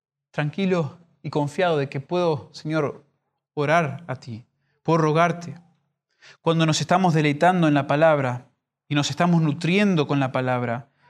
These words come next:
así ya estamos dependiendo de Dios, de su sabiduría, de su poder. Entonces rogarle por ayuda es la otra cara de la moneda de dependencia.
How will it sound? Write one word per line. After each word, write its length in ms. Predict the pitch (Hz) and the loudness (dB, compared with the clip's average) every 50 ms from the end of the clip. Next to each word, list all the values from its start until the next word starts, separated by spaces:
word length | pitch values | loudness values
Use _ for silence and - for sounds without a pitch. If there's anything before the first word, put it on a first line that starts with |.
| _ _ _ _ _ _ _ _ _ _ _ _ _ _ _ _ _ _ _ _ _ _ _ _ _ | _ _ _ _ _ _ _ _ _ _ _ _ _ _ _ _ _ _ _ _ _ _ _ _ _
así 440 | - 131 147 139 - - 226 233 220 | -2 -2 0 0 2 2 4 4 4
ya 200 | 185 - - 226 | 4 4 2 2
estamos 440 | 202 - - - 226 226 214 202 180 | 0 0 0 2 2 4 4 4 2
dependiendo 580 | 165 160 147 165 165 175 190 202 208 190 170 175 | 2 0 0 0 0 0 0 0 0 0 2 2
de 140 | 170 170 | 2 2
Dios, 480 | 185 208 220 202 165 - - - - - - | 4 4 4 2 2 -2 -6 -8 -8 -8 -4
de 80 | 151 - | -2 -2
su 160 | - - 160 | -2 -2 -2
sabiduría, 560 | - 170 165 165 180 196 214 220 220 185 147 | 0 0 2 2 2 2 4 4 4 4 2
de 100 | 147 151 | 2 0
su 180 | - - 175 151 | 0 -2 -4 -2
poder. 440 | - 160 165 196 220 202 160 139 - - - - | 0 0 2 4 4 4 2 0 -4 -6 -4 -2
Entonces 460 | 170 170 175 214 214 - - 190 165 | 0 2 4 2 2 2 0 0 2
rogarle 500 | 160 170 170 165 190 226 233 220 208 180 | 2 2 4 4 4 4 4 4 2 2
por 160 | 160 175 170 | 2 2 2
ayuda 500 | 165 165 - - 226 214 185 165 165 165 - - - - - | 2 2 0 0 0 2 2 2 0 0 -4 -14 -18 -12 -2
es 160 | - 185 190 | 0 0 2
la 160 | 185 180 180 | 4 4 4
otra 300 | 208 220 220 226 202 185 | 4 4 4 2 0 0
cara 240 | - 208 208 214 208 | 2 2 4 4 4
de 80 | 185 175 | 4 4
la 100 | 165 160 | 4 2
moneda 400 | 165 170 190 214 214 202 196 165 - | 2 0 0 0 0 0 -2 -4 -6
de 100 | - 156 | -6 -4
dependencia. 720 | 156 160 156 170 170 175 208 226 214 - - - 127 113 | -4 -4 -2 -2 -2 0 0 0 0 -2 -4 -8 -12 -14